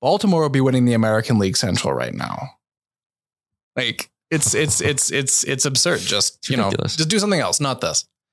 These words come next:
Speaker 1: Or
Speaker 2: It's
Speaker 1: move
Speaker 2: gotta
Speaker 1: the
Speaker 2: be
Speaker 1: Jays to the American League Central, for fuck's sakes. They're a good geographical rival with Detroit, and they should be in the same division.
Speaker 2: Who would you swap over? Chicago? No, not
Speaker 1: <sighs>
Speaker 2: Chicago.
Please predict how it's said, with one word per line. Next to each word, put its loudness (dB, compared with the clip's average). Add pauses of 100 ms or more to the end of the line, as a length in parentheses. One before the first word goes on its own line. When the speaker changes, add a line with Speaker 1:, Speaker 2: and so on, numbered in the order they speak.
(240)
Speaker 1:
Or 0
Speaker 2:
It's 2
Speaker 1:
move 2
Speaker 2:
gotta 0
Speaker 1:
the 4
Speaker 2:
be 2
Speaker 1:
Jays 2
to -2
the 2
American 0
League 2
Central, 0
for -2
fuck's -2
sakes. -2
They're 0
a 0
good 0
geographical 0
rival 2
with 2
Detroit, 0
and -2
they 0
should -2
be 0
in -2
the 0
same 0
division. -2
Speaker 2:
Who 2
would 2
you 2
swap 0
over? 0
Chicago? -2
No, -2
not -2
Speaker 1:
<sighs> 2
Speaker 2:
Chicago. 0